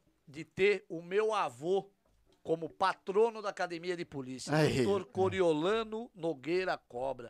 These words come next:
Speaker 2: Aí.
Speaker 1: Delegado geral duas vezes, um cara que foi, assim, uma mente brilhante na Polícia Civil, e a gente seguiu os passos do, do veinho.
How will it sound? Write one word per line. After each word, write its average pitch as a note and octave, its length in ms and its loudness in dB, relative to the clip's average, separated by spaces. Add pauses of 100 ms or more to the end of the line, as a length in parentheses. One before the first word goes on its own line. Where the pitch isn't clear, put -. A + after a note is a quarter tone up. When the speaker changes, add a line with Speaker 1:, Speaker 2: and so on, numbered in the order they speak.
(140)
Speaker 2:
Aí. A#2 320 -4 (180)
Speaker 1:
Delegado D#3 420 -2
geral D#3 360 0
duas D3 320 -4
vezes, F3 480 -6 (680)
um C#3 240 -18
cara D#3+ 320 2
que C#3+ 160 -14
foi, D#3 300 -4
assim, D3+ 300 -6
uma D3+ 240 -4
mente D#3+ 320 -12
brilhante D#3+ 760 -6
na D3 80 -4
Polícia C#3 440 -10
Civil, C#3 500 -6 (840)
e D#3 300 -10 (100)
a F#3 180 2
gente D#3 260 -12
seguiu E3+ 280 -12
os F3+ 120 -14
passos E3+ 400 -6
do, F#3 280 -14 (220)
do D3+ 100 -10
veinho. C#3+ 400 -6